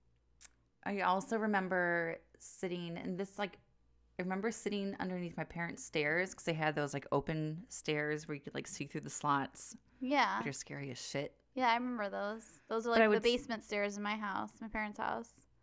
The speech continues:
Speaker 1: Exactly. And they're, like, open underneath, and I would sit underneath with the Aunt Jemima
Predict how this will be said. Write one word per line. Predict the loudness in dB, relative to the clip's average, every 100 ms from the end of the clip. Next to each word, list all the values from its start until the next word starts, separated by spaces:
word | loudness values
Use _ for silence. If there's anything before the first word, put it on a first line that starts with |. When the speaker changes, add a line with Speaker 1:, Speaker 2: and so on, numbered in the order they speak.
| _ _ _ _ _ -10
Speaker 1:
Exactly. | -6 -2 -4 -4 -4 -4 -2
And | -2 0
they're, | 2 0 -2 -12 -12
like, | -6 0
open | 0 0 -2
underneath, | -2 -2 -4 -6
and | -6
I | -6
would | -6
sit | -8 -8 -4
underneath | -2 -2 -2 -6 -10 -12 -10
with | -8 -6
the | -6
Aunt | -4 -6
Jemima | -4 -2 -2 0 0 0 -4